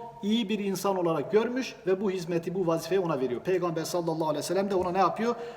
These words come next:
Bu vazifeyi veriyor değerli kardeşlerim. Tabii toplamda otuz beş yıllık bir hayat,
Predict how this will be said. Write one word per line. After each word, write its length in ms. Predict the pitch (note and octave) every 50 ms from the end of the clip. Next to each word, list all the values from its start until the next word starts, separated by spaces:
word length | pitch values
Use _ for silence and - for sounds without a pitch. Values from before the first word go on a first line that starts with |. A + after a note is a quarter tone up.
| - - -
Bu 260 | C#3+ G3 A#3 G#3+ E3+
vazifeyi 640 | F3+ F3+ E3+ E3 F#3 F3+ - F3 G3 A#3 A3 E3+ D3+
veriyor 300 | F3 F3+ F3+ F#3+ E3+ D3
değerli 260 | D#3+ D#3 D3 D3 C#3
kardeşlerim. 520 | - D3+ C#3+ C#3+ C3 - D3 B2+ B2 A2 - - - - - -
Tabii 320 | - A3+ A#3 G3 F#3+ F3+ F#3+
toplamda 600 | - A#3+ A3 - G3 F#3+ F#3 F#3+ A3 A3+ A3+ A3+
otuz 440 | A3+ G3 G3+ F#3+ - - F#3 F3 G#3+
beş 260 | A3+ A3 - - G3
yıllık 320 | F#3+ G3 G3+ G3 G3+ -
bir 200 | G#3 G3 G3+ G3+
hayat, 480 | - - F3 F3 G3 F#3+ F#3 - -